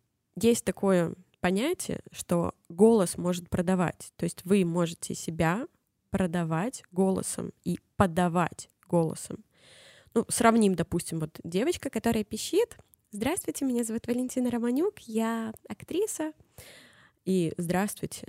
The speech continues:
я Валентина Романюк, актриса". На какую девочку и на какую Валечку, <laughs> э, уменьшительно-ласкательные суффиксы пошли, да, на какую девушку вы обратите внимание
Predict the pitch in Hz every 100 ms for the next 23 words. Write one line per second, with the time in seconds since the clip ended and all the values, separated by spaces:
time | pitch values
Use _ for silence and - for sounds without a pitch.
0 | - - 175 165 165 160 175 165 160 160
1 | 262 - - - - 180 - - - _
2 | 185 190 208 - 254 220 165 - - _
3 | - 175 175 160 - - - - 175 175
4 | - 190 196 175 202 349 330 - - -
5 | - - _ _ - - - - - 170
6 | 190 - - _ _ 202 190 - 190 -
7 | 170 180 - - 175 180 320 311 - -
8 | 220 - 214 - - - - 262 - 196
9 | 180 175 - 202 220 269 254 202 175 170
10 | - _ _ - 202 330 - 190 196 196
11 | 185 - - 185 175 165 151